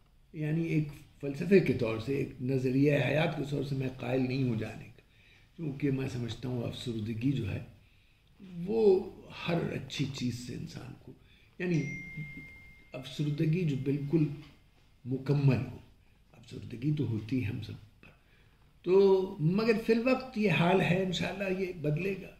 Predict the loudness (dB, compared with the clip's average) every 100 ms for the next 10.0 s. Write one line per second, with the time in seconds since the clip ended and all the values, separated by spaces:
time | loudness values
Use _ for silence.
0 | -20 -18 -14 -14 -16 -18 -20 _ _ _
1 | _ _ _ _ -6 -4 -4 -6 -8 -12
2 | -20 -16 -10 -8 -6 -4 -2 0 -2 -6
3 | -18 _ -20 _ -8 -6 -6 -4 0 6
4 | 8 8 6 4 4 2 -2 -12 -20 _
5 | _ _ _ _ _ -12 -6 -4 4 8
6 | 8 6 0 -8 -14 -20 _ _ _ _
7 | _ _ _ _ _ _ -18 -8 -4 0
8 | 2 2 -2 -12 -20 -10 -8 0 0 2
9 | 2 2 2 0 2 2 2 0 -2